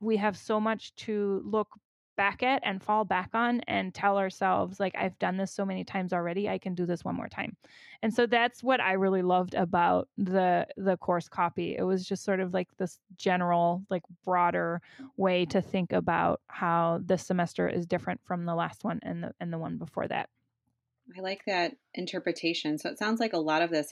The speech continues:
Speaker 2: has res-, resonated with you, and you can make the connections to your work and your life. As we move close to the end of the hour, I wanted to check in with you if you are reading anything new this week, or if the start of school and all that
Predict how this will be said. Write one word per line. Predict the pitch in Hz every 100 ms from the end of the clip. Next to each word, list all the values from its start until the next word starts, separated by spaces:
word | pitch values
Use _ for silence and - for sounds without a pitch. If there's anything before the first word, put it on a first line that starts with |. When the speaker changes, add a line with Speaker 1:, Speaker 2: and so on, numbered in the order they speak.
| -
Speaker 2:
has | 160 156 156
res-, | 160 151 156 - -
resonated | 190 185 175 151 151
with | 151 -
you, | 156 151 151
and | 151 160
you |
can | - 160
make | 160
the | 156
connections | - 156 - 160 151 - _ - _ _ _
to | - 226 196 175
your | 165 185 196 185
work | 165 160 -
and | 165 165
your | 170 190
life. | 160 151 156 - -
As | 220
we | 262 285
move | 277 285 302 285
close | - 233 226
to | 220
the | 190
end | 175 175
of |
the | 165 156
hour, | 143 165 156 151 160
I |
wanted | 165 180 185
to | 175
check | 175 170
in | - 175
with | 175 170
you | 165 156 160 -
if | 165 - - -
you | 175 165
are | 165 156 156 160
reading | 254 370 285
anything | 180 170 170
new | 165 160
this | 156
week, | 175 160 -
or | 170 160
if | 170 180
the |
start | 170 175 170
of | 160
school | - 170 160
and |
all | 156
that | 156 156